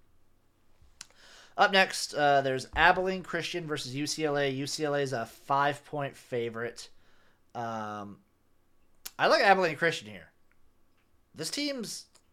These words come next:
riding high. <sighs> Then again, you really wanna look to fade a team that just kind of won their Super Bowl, and beating Texas the way they did is really kind of their Super Bowl situation. So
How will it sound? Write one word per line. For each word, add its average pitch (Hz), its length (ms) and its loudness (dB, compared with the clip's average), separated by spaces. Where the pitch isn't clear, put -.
riding 143 440 4
high. 123 420 0
<sighs> - 40 -4
Then 175 200 6
again, 165 540 4
you 147 160 -2
really 180 360 2
wanna 170 220 4
look 151 300 0
to 135 100 -4
fade 139 400 -2
a 135 60 -2
team 131 420 -6
that 117 140 -8
just 123 160 -6
kind 143 160 -2
of 123 80 -4
won 123 220 -8
their 120 120 -6
Super 123 300 -6
Bowl, 139 260 0
and 120 160 -6
beating 143 240 -6
Texas 135 400 -4
the 127 100 -6
way 120 160 -2
they 110 140 -8
did 107 400 -10
is 127 180 -6
really 131 300 -2
kind 131 180 -4
of 120 80 -6
their 113 120 -8
Super 117 260 -8
Bowl 113 160 -8
situation. 104 800 -10
So 98 600 -10